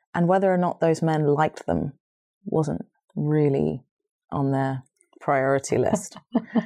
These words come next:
Speaker 1: And I, I found that really refreshing. In a way, it's sad that I thought that was, that was refreshing, but I did.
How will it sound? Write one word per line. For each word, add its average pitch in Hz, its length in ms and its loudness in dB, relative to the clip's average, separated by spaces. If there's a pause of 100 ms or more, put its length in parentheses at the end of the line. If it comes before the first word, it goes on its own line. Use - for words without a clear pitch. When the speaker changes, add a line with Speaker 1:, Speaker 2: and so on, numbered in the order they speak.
Speaker 1:
And 165 380 0
I, 143 520 2 (100)
I 143 120 0
found 139 340 0
that 139 260 0
really 139 280 2
refreshing. - 520 -2
In 185 80 2
a 180 40 0
way, 190 160 4
it's - 180 -6
sad 143 380 0
that - 80 -4
I 135 100 0
thought 131 240 0
that - 160 0
was, - 240 -4
that - 120 2
was - 120 -6
refreshing, 135 460 -2
but 143 140 0
I 139 100 4
did. - 280 0